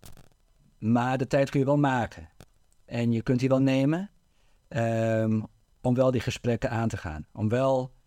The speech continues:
soms een rondje te gaan, eh, lopen, zonder welk doel dan ook maar. Want, hè, dat is vaak wat er soms toch al in ons contact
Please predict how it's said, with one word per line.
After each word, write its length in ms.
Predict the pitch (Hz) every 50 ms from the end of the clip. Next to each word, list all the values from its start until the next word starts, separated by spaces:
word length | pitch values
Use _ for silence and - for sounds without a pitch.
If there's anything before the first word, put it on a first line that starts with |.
| _ _
soms 500 | - - - 127 123 120 117 113 - -
een 80 | - 120
rondje 260 | 117 127 127 113 -
te 100 | - 123
gaan, 280 | - 123 117 117 120 120
eh, 120 | - - 104 - - _ _ _ _ _ _ _ _ _ _ _ _ _ - _ _ _
lopen, 640 | - 104 117 127 135 139 143 135 - 131 131 143 _ _ _ _ _ _
zonder 540 | - - - 156 165 165 160 151 147 135 - _ _ _ _ _ _ -
welk 380 | - 107 143 156 160 143 - -
doel 220 | 113 143 165 175
dan 180 | 175 160 147 139
ook 100 | 143 135
maar. 300 | 127 131 135 143 160 170
Want, 160 | 143 117 107
hè, 200 | - 127 143 147
dat 180 | 131 131 123 120
is 340 | 120 104 - - - _ _
vaak 440 | _ - 151 147 147 143 139 139 -
wat 220 | 135 131 131 -
er 220 | 135 120 117 104 -
soms 360 | - - 156 151 143 117 -
toch 200 | - 151 139 143
al 120 | 147 143
in 160 | 151 143 135
ons 200 | 135 131 123 -
contact 580 | - 139 123 117 - 170 151 135 - - -